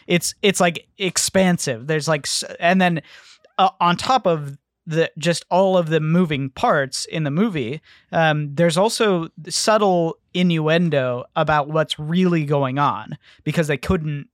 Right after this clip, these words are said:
have actually said things. Like, do you know, like, the, uh, I think this one's pretty obvious and clear, uh, personally, but the, the, um, the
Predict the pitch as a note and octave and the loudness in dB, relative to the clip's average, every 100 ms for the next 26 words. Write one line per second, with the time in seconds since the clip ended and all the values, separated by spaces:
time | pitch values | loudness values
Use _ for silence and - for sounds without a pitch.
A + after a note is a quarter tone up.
0 | - C#3+ C3+ B2+ C#3+ D3+ C3+ - C3+ B2 | -8 -4 -4 -6 -8 -6 -6 -6 -10 -10
1 | A#2+ - - D3 C3+ B2+ A#2 - - - | -14 -12 -4 -2 -2 -8 -16 -16 -16 -16
2 | - C#3+ C#3 F3 F#3 F#3+ F3+ - - - | -10 -10 -2 0 4 4 2 -2 -16 -20
3 | _ E3 D#3 C#3+ _ _ _ _ _ _ | _ 0 0 -2 _ _ _ _ _ _
4 | _ _ _ _ - D3+ E3+ F3 E3 D#3+ | _ _ _ _ -12 -4 0 0 0 -2
5 | _ A3 F#3+ - F3 F3 G#3 D#3 E3+ E3+ | _ -12 -12 -2 0 2 0 0 0 0
6 | E3 D#3 - D#3 C3+ C#3 _ - C3+ C#3 | -2 -4 -4 -4 -6 -10 _ -6 -4 -4
7 | C#3 C#3 C#3 C3 - - C3+ C3+ D3 F#3 | -6 -6 -10 -14 -14 -8 -6 -4 -6 -8
8 | _ _ _ D3 C3+ B2 D3 C#3+ D3+ D3+ | _ _ _ -6 -6 -4 -4 -4 -6 -4
9 | D3 C#3+ - - - - E3 D#3+ D#3 _ | 0 0 0 -8 -20 -2 2 2 0 _
10 | _ D#3+ D#3+ E3 D#3+ D3+ D3 _ _ _ | _ -4 0 2 2 0 -4 _ _ _
11 | _ E3 D3+ C#3+ C#3 C#3 C3 _ _ _ | _ 0 2 2 -2 -6 -12 _ _ _
12 | _ _ _ _ _ _ - D3+ D#3 D#3 | _ _ _ _ _ _ -14 -8 -4 -2
13 | D3+ C#3+ C#3+ | -2 -2 -2